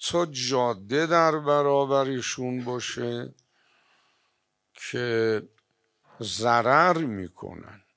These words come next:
یک دین، اون هم طرح پروردگار و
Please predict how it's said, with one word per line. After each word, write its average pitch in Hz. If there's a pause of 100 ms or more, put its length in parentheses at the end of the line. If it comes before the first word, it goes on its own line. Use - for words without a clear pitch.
(920)
یک 143
دین، 87 (960)
اون 160
هم 175
طرح 151
پروردگار 113 (1160)
و 127